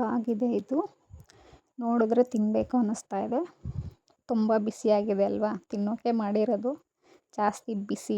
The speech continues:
ಇದೆ, ನಾಲ್ಗೆ ಸುಟ್ಟೋಗ್ಬಿಟ್ರೆ. ಓಕೆ, ಚೆನ್ನಾಗಾಗಿದೆ ನೋಡಿ, ಸಬ್ಬಕ್ಕಿ ಸೊಪ್ಪು ಚೆನ್ನಾಗ್ ಕಾಣಿಸ್ತಾ ಇದೆ. ಇವಾಗ ಒಂದು ಓಪನ್ ಮಾಡಿದ್ದೀನಿ, ಒಳಗೆಲ್ಲ ಚೆನ್ನಾಗ್ ಬೆಂದಿದೆ. ನೀವು ಮಾಡ್ಕೊಳ್ಳಿ. ಈ ವಿಡಿಯೋ ನಿಮ್ಗೆ ಇಷ್ಟ ಆಗಿದೆ ಅನ್ಕೋತೀನಿ.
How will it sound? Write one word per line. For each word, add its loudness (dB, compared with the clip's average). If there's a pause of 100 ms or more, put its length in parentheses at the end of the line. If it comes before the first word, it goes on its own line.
ಇದೆ, 0 (960)
ನಾಲ್ಗೆ 2
ಸುಟ್ಟೋಗ್ಬಿಟ್ರೆ. -2 (1000)
ಓಕೆ, -6 (100)
ಚೆನ್ನಾಗಾಗಿದೆ 0 (100)
ನೋಡಿ, -4 (160)
ಸಬ್ಬಕ್ಕಿ 0
ಸೊಪ್ಪು -2
ಚೆನ್ನಾಗ್ -4
ಕಾಣಿಸ್ತಾ 0
ಇದೆ. 4 (320)
ಇವಾಗ 2
ಒಂದು 0
ಓಪನ್ -4
ಮಾಡಿದ್ದೀನಿ, -2 (360)
ಒಳಗೆಲ್ಲ 0
ಚೆನ್ನಾಗ್ 0
ಬೆಂದಿದೆ. 0 (1300)
ನೀವು 0 (140)
ಮಾಡ್ಕೊಳ್ಳಿ. -2 (640)
ಈ -4 (100)
ವಿಡಿಯೋ 2
ನಿಮ್ಗೆ -2
ಇಷ್ಟ -8 (100)
ಆಗಿದೆ 2
ಅನ್ಕೋತೀನಿ. 0